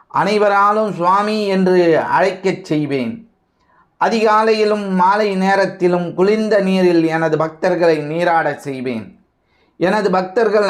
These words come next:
அனைவருமே இந்த விரத முறைகளை சிரமேற்கொண்டு செய்து முடித்து என்னை வந்து தரிசிப்பார்கள். அவர்களை நீ உனது கொடூர பார்வையை செலுத்தாமல், மனம் கனிந்து கருணை மழை பொழிந்து அருளாசி வழங்க வேண்டும்," என்று கேட்டார்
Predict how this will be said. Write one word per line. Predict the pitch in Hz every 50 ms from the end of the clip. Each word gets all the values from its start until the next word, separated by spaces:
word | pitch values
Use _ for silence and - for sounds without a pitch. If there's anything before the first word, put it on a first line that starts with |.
| 165 147
அனைவருமே | - - 175 220 233 233 220 226 214 214 208 208 208 208 208 202
இந்த | 185 190 202 202 190 175
விரத | 180 190 196 214 214 214 202
முறைகளை | 190 190 196 202 190 190 190 185 180 165 156
சிரமேற்கொண்டு | 151 - - 311 190 214 214 208 214 220 226 226 - - - 208 202 202 202 185 180
செய்து | 190 185 185 185 180 180
முடித்து | 180 175 175 170 170 170 170 - - - 147 - - _ _ _ _ _ _ _ -
என்னை | - 180 202 220 226 226 208 190
வந்து | 190 190 196 196 185 185
தரிசிப்பார்கள். | 160 165 165 175 180 180 185 175 - - - 151 139 139 135 117 123 107 - - _ _ _ _ _ _ _ _ _ _ _ _ _
அவர்களை | - - 151 220 226 226 214 226 214 214 208 202
நீ | 202 208 208 208
உனது | 202 196 190 190 196 185 180
கொடூர | 180 - 190 196 208 226 226 226 220 202 -
பார்வையை | 185 185 190 196 196 190 196 190 185 185 180 160
செலுத்தாமல், | 139 - 160 165 185 190 185 - - 180 165 165 170 165 160 156 139 - - _ _ _ _ _ _ _ _ _ _ -
மனம் | 139 165 196 233 247 233 226 185
கனிந்து | 214 196 202 214 214 208 208 190 196 185 165 151 131 - - -
கருணை | - 170 196 226 233 226 220 208 185
மழை | 175 170 175 180 170 147
பொழிந்து | 120 - 165 165 170 170 165 160 156 139 - - - _ _ _ _ _ - 139
அருளாசி | 160 196 226 240 226 214 208 202 190 - 180 175
வழங்க | 165 165 170 175 175 170 165 156
வேண்டும்," | 143 151 151 147 139 127 135 135 139 131 -
என்று | - 175 185 196 180 170 165 -
கேட்டார் | - 156 156 156 - - - 143 139 139 143 139 - - _